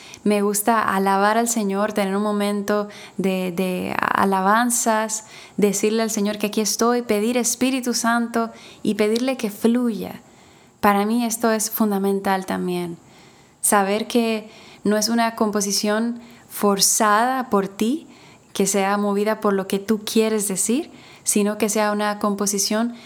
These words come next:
que fluya, que sea inspirada por Dios, guiada por Él, en base a lo que Él quiera comunicar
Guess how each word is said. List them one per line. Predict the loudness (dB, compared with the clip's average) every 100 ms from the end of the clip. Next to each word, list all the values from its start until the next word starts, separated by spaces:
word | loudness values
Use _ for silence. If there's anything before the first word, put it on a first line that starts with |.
| -18 -2
que | -2
fluya, | 2 2 2 0 -2
que | -2 -2
sea | 0 0
inspirada | 0 -2 -2 0 0 2 2 0 0
por | 0
Dios, | 0 0 -2 -4 -8 -8
guiada | -2 2 2 2 2 0
por | -2 -2
Él, | 0 -4 -6 -14 -20 -20 -6
en | 0 2
base | 2 2
a |
lo | 0 -2
que | -2 -2 -2
Él | -2
quiera | -2 -2 -2
comunicar | -2 -2 -2 -4 -6